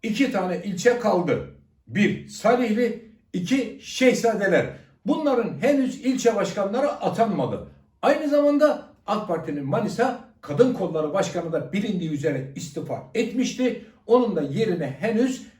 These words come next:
herhangi bir başkan atanmadı. Bunlar ileriki dönemlerde atandığı zaman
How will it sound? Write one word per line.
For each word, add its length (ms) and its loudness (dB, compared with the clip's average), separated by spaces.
herhangi 560 -2
bir 200 -8
başkan 540 -4
atanmadı. 720 -2
Bunlar 300 -2
ileriki 500 2
dönemlerde 540 0
atandığı 600 -2
zaman 340 0